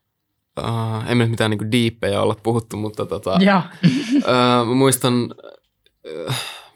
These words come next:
Speaker 1: mä en muista mikä näytös se oli, mut se oli joku Raffin näytös. Me, me nähtiin siellä tota, fitting-paikassa Raffin kaa ja sit tota, moikattiin ja sit me vaan ihan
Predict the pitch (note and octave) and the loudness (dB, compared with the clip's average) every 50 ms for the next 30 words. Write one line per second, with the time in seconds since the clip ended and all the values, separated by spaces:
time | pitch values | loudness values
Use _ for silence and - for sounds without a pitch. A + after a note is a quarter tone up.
0 | _ _ _ _ _ - _ _ _ _ _ A2 G#2+ G#2+ G#2 G#2 - G#2+ G#2+ - | _ _ _ _ _ -20 _ _ _ _ _ -4 -4 -4 -4 -4 -6 -6 -6 -4
1 | A2 A2 A2+ G#2+ A2 A2 G#2+ G#2 G#2+ G#2+ - - G2+ G#2+ A2 A2 - - A#2 A#2 | -4 -4 -2 -2 0 0 0 0 0 -2 -2 -2 -2 -2 -2 -4 -2 0 2 2
2 | B2 B2+ - A#2 A#2 A#2 A2 - A2 G#2+ G#2+ G#2 G2+ G2+ G2+ - - - G#2 - | 2 2 2 2 2 2 2 0 -2 -2 0 0 0 0 -2 -4 -4 -6 -8 -8
3 | - _ - - _ _ _ _ _ - A2 A#2 A2+ A#2 - - G#2+ G2+ - G#2+ | -10 _ -20 -20 _ _ _ _ _ -2 0 0 0 0 0 -2 -2 0 0 0
4 | G2+ G2 G2 - - - - - G2+ - - F#2+ F#2 - - _ _ _ _ _ | 0 0 -2 -4 -8 -10 -10 -10 -8 -4 -4 -4 -4 -4 -6 _ _ _ _ _
5 | - _ - - - - - A#2 - - A2 G#2 G2+ G2 F#2+ F#2 G#2 G#2 - - | -16 _ -16 -16 -8 -4 -4 -4 -2 -2 -6 -4 -2 0 0 0 -2 -4 -6 -8
6 | - - - - _ - - G#2+ G2+ G#2+ G2+ G2+ - F2 F#2 F2+ F#2+ - G2+ G2 | -8 -8 -12 -14 _ -6 -4 -4 -2 -2 -4 -4 -4 -2 -2 -2 -2 -4 -6 -8
7 | - - - - G2+ A2+ A#2+ B2 A#2 A2+ - _ - G2 G2 F#2+ G2+ A2+ - _ | -10 -10 -8 -6 -2 0 0 0 0 -4 -6 _ -6 -4 -2 -2 -2 -2 -4 _
8 | _ _ _ _ _ _ _ _ _ _ _ _ _ - - - A2+ A2+ G#2 - | _ _ _ _ _ _ _ _ _ _ _ _ _ -12 -6 -2 0 -2 -2 -2
9 | - - A2+ A2 G#2+ G#2+ - | -4 -2 0 0 4 4 6